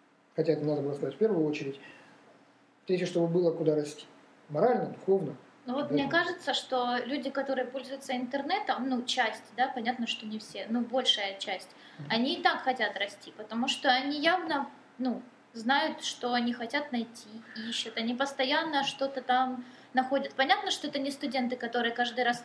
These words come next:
Speaker 2: страничку ВКонтакте обновляют. Хотя они тоже там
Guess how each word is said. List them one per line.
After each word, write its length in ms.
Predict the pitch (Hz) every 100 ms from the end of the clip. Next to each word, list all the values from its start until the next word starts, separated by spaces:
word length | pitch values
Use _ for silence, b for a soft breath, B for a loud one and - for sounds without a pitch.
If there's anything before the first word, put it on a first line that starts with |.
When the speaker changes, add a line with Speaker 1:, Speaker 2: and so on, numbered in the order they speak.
| -
Speaker 2:
страничку 460 | 247 240 233 - -
ВКонтакте 460 | - 214 202 - 208
обновляют. 460 | 190 202 196 185 185 B B -
Хотя 200 | 294 415
они 220 | 453 453
тоже 280 | 427 403 294
там 300 | - 233 214